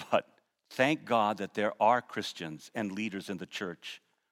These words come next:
who do preach, not rules, not regulations,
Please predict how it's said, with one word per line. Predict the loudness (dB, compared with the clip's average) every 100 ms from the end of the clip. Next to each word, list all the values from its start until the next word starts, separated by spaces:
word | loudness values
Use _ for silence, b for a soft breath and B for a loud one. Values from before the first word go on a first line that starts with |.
| _ _
who | -6
do | 0 2 2
preach, | -2 -4 -4 -4 -10 -10 -14 4
not | 6 6 4
rules, | 4 4 2 -4 -16 -18 -18 _ _ 12
not | 12 12
regulations, | 10 10 6 4 2 -6 -12 -18